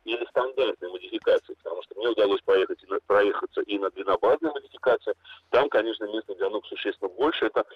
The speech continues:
машина длиннее по своим габаритным размерам и по, а, собственно говоря, размеру, а, колесной базы. Внутри теперь установлены два монитора. Если кто-то знаком с моделью Velar, именно там впервые дебютировала,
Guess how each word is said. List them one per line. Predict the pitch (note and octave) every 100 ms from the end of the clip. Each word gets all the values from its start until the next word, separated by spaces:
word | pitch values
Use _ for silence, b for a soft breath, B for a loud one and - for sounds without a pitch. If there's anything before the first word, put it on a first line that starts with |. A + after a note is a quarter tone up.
| B
машина | G2+ G2+ C3+ A#2
длиннее | G#2 A#2+ A#2+ A2+ G#2
по | - -
своим | G2 F#2+
габаритным | F#2 G2 G2 F#2
размерам | F2+ F2+ G#2+ C#3 A#2 -
и | G#2+ A2
по, | G#2 A2 - _ _ _ _ _ -
а, | F#2+ F2+
собственно | A2 - G2+
говоря, | G2+ G2+
размеру, | - G#2+ G2+ B B B
а, | G#2
колесной | - A2 G#2 - G2+
базы. | F#2 D2+ C2 b b b
Внутри | G#2 D#3 F#3 G3+ G#3+ E3+
теперь | C3+ A2+ G#2
установлены | - A2 C#3 G#2+ G#2
два | G#2+ C3 B2
монитора. | G#2 G2+ - - C#3+
Если | A2+ G2 F#2+
кто-то | - D#4+ F#2+
знаком | G2 - G#2+
с | -
моделью | G2 G#2 F#2+ F#2
Velar, | G2 F#2 G#2 - B _
именно | G2 G#2+ A#2
там | - C3+ -
впервые | B2 A#2 A#2+ A#2+ G#2
дебютировала, | G2 G#2+ G2 A#2 G#2+ F#2+ F#2